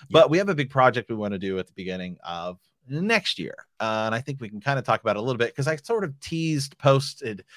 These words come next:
Speaker 2: about it in the YouTube today, um, and it's not gonna be exactly how it's gonna go. I posted a YouTube poll of who would win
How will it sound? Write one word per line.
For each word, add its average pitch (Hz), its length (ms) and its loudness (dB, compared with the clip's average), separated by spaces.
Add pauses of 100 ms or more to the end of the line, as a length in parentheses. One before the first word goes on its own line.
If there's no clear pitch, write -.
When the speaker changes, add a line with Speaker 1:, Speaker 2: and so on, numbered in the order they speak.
(200)
Speaker 2:
about 113 300 10
it 113 100 0
in 113 180 -6
the 101 80 -6
YouTube 101 540 -4 (480)
today, 107 560 2
um, 101 260 0
and 117 140 0
it's 123 100 -2
not 123 140 2
gonna 113 180 -2
be 101 120 -2
exactly 110 600 0
how 92 180 -2
it's 82 100 -8
gonna 87 160 -8
go. 82 100 -4
I 87 80 -2
posted 110 320 -4
a 98 40 -6
YouTube 98 400 -8
poll 82 300 -6
of 92 140 -6
who 175 140 -2
would 277 160 -6
win 92 220 -4